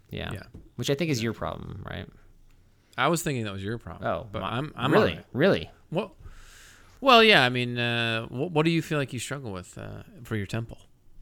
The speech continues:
Speaker 2: You know, is your temple
Speaker 1: Um, I think
Speaker 2: clean? Do you need a little housekeeping
Speaker 1: I think we
Speaker 2: with
Speaker 1: talk about
Speaker 2: temple?
Speaker 1: self, self-control in, in a couple different areas for sure. And there's,
Speaker 2: Hmm.
Speaker 1: yeah, I'm kinda streaky with the, with the nutrition. I'm, sometimes I'm, like, just on point and dialed in, and sometimes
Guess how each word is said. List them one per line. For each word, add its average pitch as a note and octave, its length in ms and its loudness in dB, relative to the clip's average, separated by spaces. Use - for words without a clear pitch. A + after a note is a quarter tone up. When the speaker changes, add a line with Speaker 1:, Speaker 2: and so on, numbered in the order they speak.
Speaker 2:
You A#2 80 -10
know, F#2+ 100 -8
is G#2 120 -6
your G#2+ 100 -2
temple G#2 300 -2
Speaker 1:
Um, G2 340 -6
I - 100 -6
think - 40 -6
Speaker 2:
clean? F3+ 240 2
Do G#3 80 0
you C3+ 80 -2
need C3 120 0
a B2+ 80 0
little B2 200 -2
housekeeping C#3 360 0
Speaker 1:
I G#3 40 2
think C4 140 0
we A#3+ 60 0
Speaker 2:
with A3+ 80 -2
Speaker 1:
talk B3 100 2
about E3 120 0
Speaker 2:
temple? C#3+ 200 2
Speaker 1:
self, - 0 -
self-control G#2+ 580 -2
in, G2 220 -4
in G2 240 -8
a - 60 -20
couple G3+ 140 -10
different F3+ 200 -10
areas E2+ 240 -8
for - 120 -12
sure. F2+ 360 -10
And F2+ 520 -10
there's, E3 340 -4
Speaker 2:
Hmm. B2 200 -10
Speaker 1:
yeah, A#2 180 -2
I'm C3+ 60 -2
kinda F3 180 -2
streaky A2 460 -4
with G2+ 240 -6
the, F#2 360 -6
with A2+ 140 -16
the A2 80 -8
nutrition. F2 640 -8
I'm, G#2 260 -14
sometimes A2 320 -10
I'm, F#2+ 100 -6
like, F2 220 -8
just - 300 -12
on G#2+ 240 -6
point G#2 440 -10
and F2+ 540 -10
dialed F#2+ 300 -2
in, B2 160 -4
and A2 120 -6
sometimes G2+ 240 -10